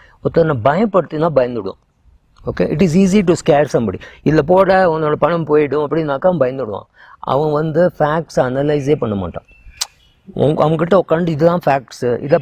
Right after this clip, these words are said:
பாருன்னா" பார்க்கவே மாட்டான் அவன். அது என்ன, சென்சேஷனல் பண்றது ரொம்ப ஈஸி.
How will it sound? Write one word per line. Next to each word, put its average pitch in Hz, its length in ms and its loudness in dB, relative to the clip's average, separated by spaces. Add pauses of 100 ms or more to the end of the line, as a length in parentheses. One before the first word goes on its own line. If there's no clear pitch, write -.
பாருன்னா" 170 440 2
பார்க்கவே 175 440 0
மாட்டான் 131 360 -6
அவன். 160 240 -6
அது 175 360 0
என்ன, 220 220 -2 (140)
சென்சேஷனல் 208 600 -2
பண்றது 180 320 0
ரொம்ப 175 240 2
ஈஸி. 135 280 -2